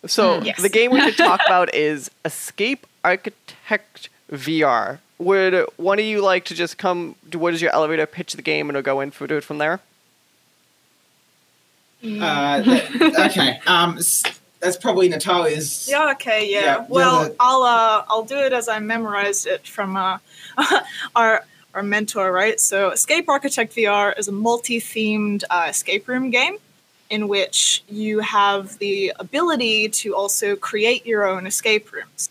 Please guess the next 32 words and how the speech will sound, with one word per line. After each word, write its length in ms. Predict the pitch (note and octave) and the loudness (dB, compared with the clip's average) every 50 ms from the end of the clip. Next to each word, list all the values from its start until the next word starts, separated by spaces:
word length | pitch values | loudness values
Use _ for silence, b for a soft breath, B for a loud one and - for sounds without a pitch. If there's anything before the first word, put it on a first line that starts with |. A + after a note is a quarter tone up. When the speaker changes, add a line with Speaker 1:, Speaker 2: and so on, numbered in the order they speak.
| _ | _
Speaker 3:
sh-, 240 | - - - - - - - | -6 -4 -4 -4 -4 -4 -4
on 160 | G3+ G#3 G3+ | -4 -2 -2
the 80 | G3 G3 | -4 -6
down 340 | G3 G#3+ G#3+ G#3 G#3 G3 F#3 | -6 -6 -4 -4 -4 -6 -6
low. 300 | F3 D#3+ - - B3 - B B B | -6 -8 -8 -8 -10 -14 B B B
Speaker 2:
<laughs> 240 | G#3 A3 A#3 A#3 A3+ C#4 B3+ - | 0 2 2 4 4 2 2 4
Speaker 3:
Um, 340 | C#4+ B3 A#3+ A#3+ A#3 A3+ A#3 B B B B B | 4 2 4 2 0 -2 -2 B B B B B
so 180 | B - A#3 G#3+ | B -2 -2 -2
pretty 220 | A3 - C4+ C#4 | 0 0 0 0
much 220 | A#3+ A#3+ A#3 - - | 2 0 0 0 -2
you 80 | A#3 A3 | -2 -4
play 260 | - - A3 G#3+ A3+ | -2 0 0 0 0
through, 360 | A3 - A3+ A3 A3 A3 A3 | -2 -2 -2 -2 0 0 0
like, 340 | G3+ F#3 F#3 F3+ F3+ - - | 0 0 0 0 -2 -4 -12
a 40 | - | -16
campaign 600 | - - - G3 G3+ G3 - G#3+ G3+ G#3 G#3+ G#3 | -10 -4 -4 -4 -4 -4 -6 -4 -2 -2 -2 -2
mode 180 | G3+ G3 G3 G3 | -2 -2 -2 -2
at 80 | F#3 - | -4 -6
first 460 | - - G#3 G3 F#3+ G3+ - - - | -4 -2 -2 0 0 0 -2 -4 -4
in 140 | F#3 F#3+ F#3+ | -6 -8 -4
which 460 | F#3 F#3 - - - - - - - - - | -4 -4 -2 0 0 0 0 0 -2 -4 -4
we're 140 | G3+ G3+ | -6 -6
planning 360 | G3 - A#3+ G#3+ G#3 G#3 G3+ G3+ | -6 -4 -2 0 0 0 0 0
on 120 | F#3+ F#3 | -2 -2
having 600 | G3+ G#3 G3 F#3 F3+ F#3 F3+ F3+ F#3 F3+ F#3 F#3+ | -2 -2 -2 -2 0 -2 -4 -4 -8 -10 -12 -12
four 440 | - - - - B3+ B3+ B3+ B3+ A#3+ | -14 -14 -6 0 4 4 6 6 4
rooms. 540 | G#3+ F3+ F3+ A3 D4 F#4 G4 F#4+ - - - | 2 2 2 0 -2 -2 -6 -4 -4 -4 -2
That'll 220 | - F#3+ F#3 F#3+ | 0 0 0 0
be 380 | G3 F#3+ F3+ F#3 F#3 F#3 F#3+ F#3+ | -2 0 0 2 2 2 2 0
the 180 | F#3 F#3+ F3+ - | 0 -2 -2 -2
end 220 | F3+ F#3 F#3 F#3 | -2 -4 -6 -8
product. 560 | - - F3 F3 B3+ F4+ F#4 - _ - - | -6 -6 -2 0 -2 -2 -2 -6 _ -16 -16